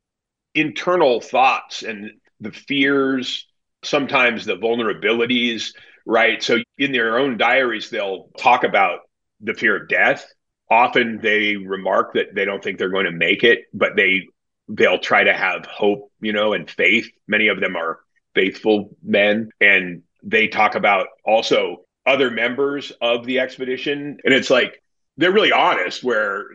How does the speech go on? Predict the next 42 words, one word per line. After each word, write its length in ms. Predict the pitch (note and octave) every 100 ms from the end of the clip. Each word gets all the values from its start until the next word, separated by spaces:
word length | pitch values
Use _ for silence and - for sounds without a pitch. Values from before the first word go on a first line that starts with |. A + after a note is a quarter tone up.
| G#2 G#2+
they'll 260 | A#2+ A2+
say, 440 | - - C#3+ D3 C3
"Oh, 120 | B2
that 220 | B2+ C3+
guy's 220 | A#2+ G2+
losing 240 | A#2 A#2+ G2+
his 160 | -
mind. 520 | F#2+ G2 C#3 G2+ E2 F2+
You 80 |
know, 140 | F#2 G#2
I 80 | G#2
don't 180 | A#2
trust 400 | - - C3 -
him. 220 | A2 D2+ -
I 60 | G#2
don't 140 | B2+
know 100 | A#2+
what 100 | A2+
he's 140 | G2+ -
gonna 200 | G2+ E2+
do. 320 | - A#2+ - E2
He's 280 | G2+ F2+ F#2+
really 220 | A2+ E2+
unstable." 600 | - - A2+ A#2 F2+ D2 - _ -
Or, 400 | A#2 A2 F#2 - _ _ _ _ A#2+
you 100 | A2+
know, 240 | F#2+ F#2 -
a 60 |
particular 640 | A2+ A2 C#3 B2 A2 G2 - _
character 340 | D3 B2 G2+ A2
will 220 | G#2 F2+
say 300 | - - G#2+
that 160 | F#2+ G2+
this 180 | G2 A2
other 160 | G2
one's 220 | F#2+ -
not 160 | B2 G2+ - _ _ -
pulling 240 | C3 G#2
their 180 | G#2 F#2
weight. 300 | F#2+ G#2 G2+
And 340 | F#2 F2+ E2+ E2+ _ _ _ -
Mammen's 800 | C3+ C3+ E3 F3 C3 A#2 G#2